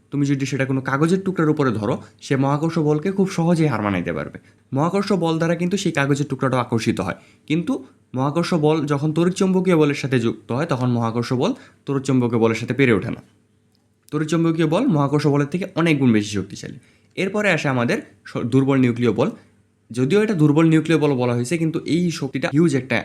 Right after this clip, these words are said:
ফোর্স। তেজস্ক্রিয় নিউক্লিয়াস থেকে বিটা রশ্মি সাধারণত আমাদের দুর্বল নিউক্লিয়াস বলের কারণেই বের হয়ে থাকে এবং এই বলটা খুব ক্ষুদ্র একটা জায়গায় কাজ করে। কত? সেটা হচ্ছে ten to the power minus eighteen meter। ten to the power minus eighteen মিটারের বাইরে গেলে এই বলটা আর কাজ করে না।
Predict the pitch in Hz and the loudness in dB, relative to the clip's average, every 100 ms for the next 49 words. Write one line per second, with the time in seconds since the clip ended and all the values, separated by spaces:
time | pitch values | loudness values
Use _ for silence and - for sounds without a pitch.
0 | - 92 - - _ _ _ - 156 208 | -4 -6 -6 -10 _ _ _ -6 -2 -2
1 | 220 254 208 165 175 175 156 131 131 156 | -2 2 2 4 2 0 2 4 4 4
2 | 139 180 170 127 127 135 269 - 123 120 | 2 -2 -2 2 2 0 -2 -4 -2 2
3 | 151 123 131 131 123 117 120 127 107 104 | 4 4 4 6 4 4 2 0 0 0
4 | 110 110 113 170 254 - _ - 113 107 | 0 0 0 0 -2 -8 _ -2 0 2
5 | 95 92 80 - 139 - - - 233 151 | -2 -6 -10 -10 -4 -4 0 2 2 2
6 | 131 160 214 - 190 - 240 226 247 226 | 0 0 -4 -2 -2 -2 0 2 2 2
7 | 170 135 117 107 110 107 - 92 92 131 | 2 4 4 2 -2 -10 -6 -6 -4 -4
8 | 196 247 - - 127 131 131 185 131 120 | -2 -4 -6 -12 -6 -4 -2 0 2 2
9 | 110 117 151 107 123 202 - - _ 151 | 0 0 0 0 0 -2 -6 -18 _ -2
10 | 160 135 80 69 - _ _ 143 151 170 | 2 2 2 -4 -10 _ _ -8 -6 -4
11 | 180 160 147 156 147 160 180 160 165 147 | -2 -2 -4 -4 -2 0 2 2 2 2
12 | 113 127 127 120 202 - 143 113 104 101 | 2 0 0 0 -2 -2 0 2 0 -2
13 | - - 123 110 - 87 73 | -4 -4 -4 -6 -6 -8 -6